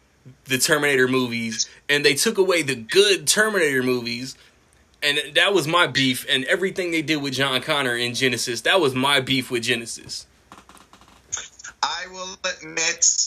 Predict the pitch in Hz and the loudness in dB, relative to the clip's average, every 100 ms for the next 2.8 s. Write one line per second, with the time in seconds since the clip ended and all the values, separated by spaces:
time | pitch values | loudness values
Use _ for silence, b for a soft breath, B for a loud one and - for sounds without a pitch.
0 | - 135 127 131 120 - 175 147 147 - | 0 0 2 0 2 2 0 -6 -12 -12
1 | 147 139 151 147 143 - - 127 127 127 | -10 -2 0 0 -4 -8 -2 0 0 0
2 | 120 113 113 - 117 120 117 69 | 2 2 0 0 0 0 -2 -4